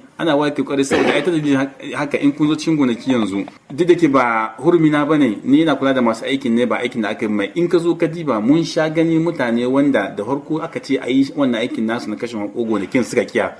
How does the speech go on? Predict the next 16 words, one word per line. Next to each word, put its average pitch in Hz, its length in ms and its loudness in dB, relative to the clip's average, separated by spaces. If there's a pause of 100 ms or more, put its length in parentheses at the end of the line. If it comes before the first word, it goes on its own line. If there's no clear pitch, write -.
(120)
Amma 131 260 4
daga 135 360 2
baya 143 360 2
da 143 120 2
suka 135 280 -2
gani 131 400 4 (140)
amfanin 123 640 2
shi, 101 320 -8
matasan 156 400 0
da 143 60 2
ke 123 200 0
hita 147 180 -2
ba 127 120 -2
su 113 100 -6
hita 107 240 0
ba, 110 300 -2